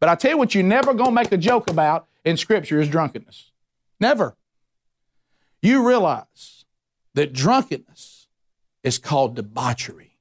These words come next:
in the Bible. Debauchery. And, and is on the list of the sins and the people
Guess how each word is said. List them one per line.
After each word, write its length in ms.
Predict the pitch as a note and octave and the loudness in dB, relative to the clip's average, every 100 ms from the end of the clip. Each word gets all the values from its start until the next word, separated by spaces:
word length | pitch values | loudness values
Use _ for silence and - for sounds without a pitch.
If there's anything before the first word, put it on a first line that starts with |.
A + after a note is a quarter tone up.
| _ _ _ - | _ _ _ -20
in 120 | G#2+ | -20
the 80 | G2 | -20
Bible. 340 | - - _ _ _ _ _ _ _ _ _ _ _ _ _ _ _ _ _ _ _ | -20 -20 _ _ _ _ _ _ _ _ _ _ _ _ _ _ _ _ _ _ _
Debauchery. 460 | A#2+ C3 B2+ - - _ _ _ _ _ _ _ _ _ _ _ _ _ _ _ _ _ _ _ _ _ _ _ _ _ _ _ _ _ _ _ | -6 -4 -6 -10 -18 _ _ _ _ _ _ _ _ _ _ _ _ _ _ _ _ _ _ _ _ _ _ _ _ _ _ _ _ _ _ _
And, 140 | C#3+ C#3+ | -4 -2
and 140 | C#3+ C#3+ | 0 0
is 100 | C3 | 0
on 180 | D#3+ | 0
the 120 | C3 A2+ | 0 0
list 800 | A#2+ G3+ D#3+ - - - - _ _ _ _ _ _ _ _ _ - | 2 0 -2 -6 -16 -18 -20 _ _ _ _ _ _ _ _ _ -4
of 140 | B2+ | -2
the 80 | A#2+ | -2
sins 1000 | - - G3+ F#3 A2 G2+ - - - _ _ _ _ _ - | -2 0 0 0 -2 -10 -20 -20 -20 _ _ _ _ _ -4
and 160 | B2 A#2 | 0 0
the 40 | |
people 560 | - - G#3+ - F2+ | -2 -2 -2 -2 -20